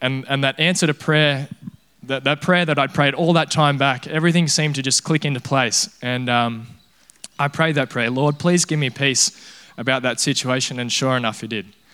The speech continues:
Um, yeah, so I guess I wanted to share it a-, as a bit of an encouragement. For me, it was with my grandfather,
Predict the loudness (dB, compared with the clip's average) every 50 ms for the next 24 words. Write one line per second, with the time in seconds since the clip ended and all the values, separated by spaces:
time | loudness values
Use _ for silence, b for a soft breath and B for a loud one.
0 | B B B B B B B B B B B B B B B B _ _ _ -2
1 | 0 0 2 2 0 -2 -2 -4 -8 B B B B B B B B B B B
2 | B _ _ _ _ _ _ _ _ _ _ _ _ _ _ 0 2 2 2 2
3 | 2 2 2 2 2 2 2 2 2 4 4 4 4 4 2 2 2 2 4 4
4 | 4 2 2 0 -4 -8 -10 B -10 B B B B B B B B _ -8 -8
5 | -6 -6 -4 -4 -2 -2 -2 0 2 2 2 2 0 -2 -4 -4 -4 0 2 2
6 | 2 2 0 -2 -4 -8 -8 -8 -6 -2 0 2 2 2 2 0 -2 -2 -2 -2
7 | -2 -2 -4 -2 -2 -2 0 0 0 -2 -2 -2 0 0 2 2 2 2 0